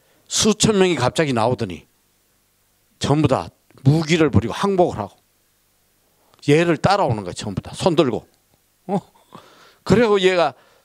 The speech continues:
자기 부대를 찾아가지고 들어간 거야. 갔더니 수천 명이 그냥 포로로 그냥 잡혀가지고 다. 이런 기적이 있어. 그래서 나중에 이 치조를 하면서 니네들 왜, 왜 따라왔냐, 왜?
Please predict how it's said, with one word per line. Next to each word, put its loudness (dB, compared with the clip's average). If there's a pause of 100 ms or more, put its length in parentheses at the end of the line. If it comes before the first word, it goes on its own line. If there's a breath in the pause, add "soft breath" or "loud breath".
(560 soft breath)
자기 0
부대를 2
찾아가지고 -4 (560)
들어간 2
거야. -10 (1000 soft breath)
갔더니 0
수천 0
명이 2
그냥 0
포로로 0
그냥 -6 (440)
잡혀가지고 0 (120)
다. -6 (920)
이런 0
기적이 -2
있어. -6
그래서 -6
나중에 0 (400 soft breath)
이 -6
치조를 -2
하면서 -4
니네들 0
왜, 4
왜 2
따라왔냐, 0
왜? -4